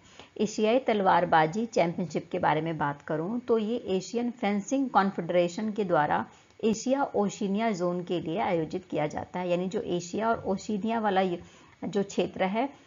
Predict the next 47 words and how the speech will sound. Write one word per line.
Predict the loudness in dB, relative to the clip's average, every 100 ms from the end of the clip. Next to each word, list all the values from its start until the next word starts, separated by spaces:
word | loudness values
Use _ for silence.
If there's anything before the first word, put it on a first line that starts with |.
| -14 -2
उसके | 0 0 0 2
लिए, | 2 0 0 0 0 -4 -6
अ, | -4 -4 -4 0
ये | 2
जो | 2 0
event | 0 2 2 2 -2
है, | -2 0
ये | 0
जो | 0 -2
championship | -2 -4 -4 -6 -4 -6 -4
है, | -2
ये | -2 0 -2 -4 -20 -20 -10 2
कराया | 6 6 6
जाता | 2 -2 -2
है | -4 -2
Asian | 0 0 0 -2
Fencing | -2 -2 -4 -2 -2
कॉन्फेड-, | 0 0 -2 -8 -8
अ, | -8
Confederation | -2 -2 -2 -4 -2 -2 -2 -6
के | -2 2
द्वारा। | 6 6 4 -10 -20 -20 -16 -12
और |
सबसे | -8 -8 -2 -4
पहले | 0 -2 0
इसको | 0 -2 -6 -8
उन्नीस | -6 -4 -6
सौ | -8
तिहत्तर | -4 -4 -4 -4 -2
में | -2 -4
तेहरान | -2 -4 -2 -4 -4
में | -2
आयोजित | -2 -2 -2 -6
कराया | 2 2 2 -2
गया | -2 -4
था, | -6 -10 -12 _ -20 -18 -2
ठीक | 0 2
है। |
और | 4
बाद | 6 4 4
में | 0 0
धीरे | 0 0
धीरे | 0 -2 -2
ये | -4
जो | -4 -4
tournament | -2 -2 -2 -2 -2 -2
है | -4 -6